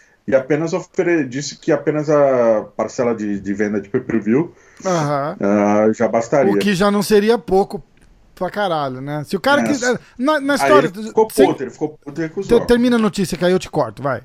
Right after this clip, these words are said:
Speaker 2: desculpa.
Speaker 1: Ele ficou puto e recusou, imagino eu, porque ele, se, assim, porque assim, ele é um campeão que não vende muito, se você for ver, quanto ele deveria. Até porque ele já limpou a categoria três vezes, né?
Speaker 2: É,
Speaker 1: Tipo,
Speaker 2: é.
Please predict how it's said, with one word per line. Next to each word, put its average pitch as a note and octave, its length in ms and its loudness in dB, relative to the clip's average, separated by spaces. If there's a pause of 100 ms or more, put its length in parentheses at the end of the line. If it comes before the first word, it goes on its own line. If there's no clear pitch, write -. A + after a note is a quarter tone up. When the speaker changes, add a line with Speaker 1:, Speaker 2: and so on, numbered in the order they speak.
(100)
Speaker 2:
desculpa. B2+ 360 -8
Speaker 1:
Ele C3+ 80 0
ficou E3 180 -4
puto F3 240 -2
e G#3 140 -6
recusou, E3+ 480 0
imagino D#3 420 0
eu, F3 100 2
porque - 220 -4
ele, D3 180 -2 (400)
se, - 140 -8
assim, C3 260 -2
porque - 200 -4
assim, F3 240 -2
ele C3 160 2
é - 20 4
um D#3+ 80 0
campeão E3 440 -2 (100)
que G3 80 -2
não F3 160 -2
vende E3+ 260 -2
muito, C3+ 340 -2
se - 120 -18
você G#2+ 260 -4
for G#2 220 0
ver, F#2+ 220 2 (260)
quanto C#3+ 240 0
ele C3 120 2
deveria. A2 560 0 (280)
Até F#3 120 -2
porque F#3 160 -4
ele A3 100 -2
já A3 100 2
limpou G3 260 0
a - 60 -6
categoria D#3 480 0
três E3 380 -4
vezes, A3 320 -2
né? B2+ 160 -2
Speaker 2:
É, C3 300 -2
Speaker 1:
Tipo, B2 160 -14
Speaker 2:
é. B2+ 240 -6